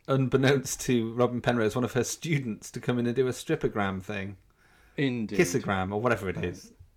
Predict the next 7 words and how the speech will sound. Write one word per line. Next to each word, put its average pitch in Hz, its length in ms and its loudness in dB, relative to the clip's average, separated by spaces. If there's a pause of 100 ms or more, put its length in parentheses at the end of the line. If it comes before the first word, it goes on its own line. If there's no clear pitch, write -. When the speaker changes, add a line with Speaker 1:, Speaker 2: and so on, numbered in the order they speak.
(600)
Speaker 2:
yes. - 100 -16 (440)
And 113 100 -6
because 143 280 4
this 135 160 0
is 113 120 -4
witnessed - 600 -4 (140)
by, 113 500 -4